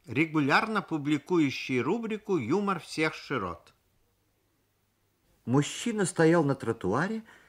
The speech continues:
Speaker 2: и вёл себя как типичный иностранец. С интересом следил за проезжающими автомобилями,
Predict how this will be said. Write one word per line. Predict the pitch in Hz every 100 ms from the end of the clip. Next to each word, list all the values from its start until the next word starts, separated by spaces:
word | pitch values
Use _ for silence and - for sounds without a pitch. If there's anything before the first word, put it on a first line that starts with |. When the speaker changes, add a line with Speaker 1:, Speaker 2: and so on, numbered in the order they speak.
| _
Speaker 2:
и | 117
вёл | 95 151 202
себя | - 190 190
как | 165 -
типичный | 160 - 190 - - 196
иностранец. | 170 180 180 - 180 101 76 69 - - _ _ _ _ - - -
С |
интересом | 113 107 113 160 123
следил | 90 107 98 110
за | 95
проезжающими | - 101 87 95 90 - 85
автомобилями, | - 80 82 78 135 151 139 135